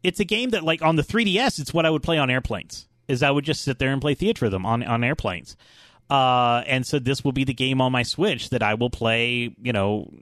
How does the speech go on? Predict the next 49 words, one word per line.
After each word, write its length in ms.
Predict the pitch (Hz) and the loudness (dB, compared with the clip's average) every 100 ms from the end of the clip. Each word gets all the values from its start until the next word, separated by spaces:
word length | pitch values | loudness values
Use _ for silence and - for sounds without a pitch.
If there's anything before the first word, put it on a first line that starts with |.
| 123 98 | -20 -12
in 160 | 120 117 | -4 -2
handheld 440 | 104 113 113 123 | 0 0 2 2
mode 240 | 120 131 127 | 2 2 0
on 120 | 123 | 0
an 80 | 120 | -2
airplane. 360 | 208 - 87 | -2 -2 -2
I 80 | 95 | 0
don't 220 | 107 117 | 0 -2
need 180 | 120 131 | -4 -4
to 80 | 131 | -4
play 260 | - 123 | 0 0
it. 140 | 113 - _ _ - _ | 0 -4 _ _ -20 _
Uh, 60 | 123 | -2
it's 160 | 131 | 0
actually 240 | 208 247 247 | 0 0 -2
kinda 220 | 202 170 | 0 -2
hard 300 | - 120 151 | 0 -2 -2
to 60 | 151 | -2
play 200 | 143 127 | -2 0
rhythm 280 | 110 143 147 | 0 0 -2
games 460 | 165 175 185 - _ _ _ _ - | -4 -4 -6 -10 _ _ _ _ 0
on 260 | 135 135 | 0 2
the 100 | 123 | 0
setup 420 | - - 131 131 | 0 0 2 2
where 180 | - 120 | 0 2
I 160 | 113 113 | 2 2
actually 360 | 110 - 123 | -2 0 0
have 160 | 104 110 | 0 0
my 160 | 120 104 | -2 -2
P 220 | - 113 | 0 0
S 180 | 104 - | -2 -4
five, 560 | 107 92 107 175 - _ _ _ _ _ | -2 0 0 -2 -6 _ _ _ _ _
uh, 160 | 113 107 | -2 0
because 280 | 113 117 | -2 -6
that's 240 | - 117 - | -2 -2 -4
a 60 | |
big, 360 | 110 117 113 107 | -2 0 -2 -2
you 140 | 120 | -2
know, 360 | 107 98 98 98 - _ _ _ | 0 2 0 -2 -8 _ _ _
home 380 | - - 110 110 | -16 -4 -2 -2
theater 360 | - 107 110 | -2 0 0
projector, 760 | 101 113 95 107 - 113 107 110 | 0 -4 -2 -2 -2 -2 0 -2
so 360 | - 107 104 95 - _ - | -2 0 0 -2 -10 _ -12
timing's 520 | - 143 135 135 123 | -2 0 2 -2 -4
kinda 300 | - 139 120 | -2 0 0
hard, 420 | - 131 127 123 | 0 2 2 2
and 140 | 117 110 | 0 0
also 340 | 117 - 113 | 0 0 -2
seeing 640 | 104 - 123 123 117 117 | -2 -2 0 0 -2 -4